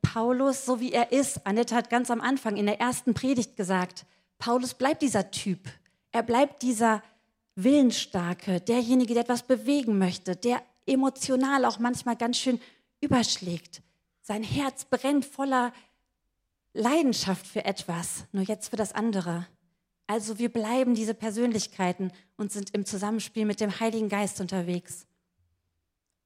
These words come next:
Und das ist so herausfordernd zu verstehen. Deswegen fand ich das Bild so genial, was ich im, ähm, dabei entdeckt habe. Und zwar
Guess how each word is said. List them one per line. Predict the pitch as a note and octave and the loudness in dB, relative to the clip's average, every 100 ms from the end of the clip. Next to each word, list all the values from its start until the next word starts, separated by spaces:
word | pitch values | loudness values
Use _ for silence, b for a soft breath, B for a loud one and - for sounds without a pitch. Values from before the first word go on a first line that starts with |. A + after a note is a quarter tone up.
| - | 0
Und | A3 A3 - | 2 2 2
das | A#3+ B3 | 0 0
ist | A#3+ | 0
so | B3+ | 2
herausfordernd | A3+ G#3+ B3 - A3 A3+ A3+ A3+ | 4 6 4 2 0 4 4 4
zu | - - | 0 -4
verstehen. | - G#3+ - B3+ B3+ | -2 -2 -2 2 4
Deswegen | G3 F#3+ A#3 A3 | 4 2 0 2
fand | A#3+ | 2
ich | A#3 | 2
das | A#3 - | 2 -2
Bild | - B3+ | 0 0
so | - G3+ | 2 2
genial, | G#3 G3 G3 G3+ | 4 6 6 4
was | G3 F#3+ | 2 2
ich | G3 - b b b - | -2 -2 b b b -10
im, | A#3+ _ | -10 _
ähm, | G#3 G#3 | 0 2
dabei | G3+ G3+ G3+ | 4 4 4
entdeckt | G#3 A#3+ - - | 4 -2 -4 -2
habe. | F3+ F3+ | 0 2
Und | F#3 F#3+ | 2 -2
zwar | - G#3 G#3+ | 0 0 0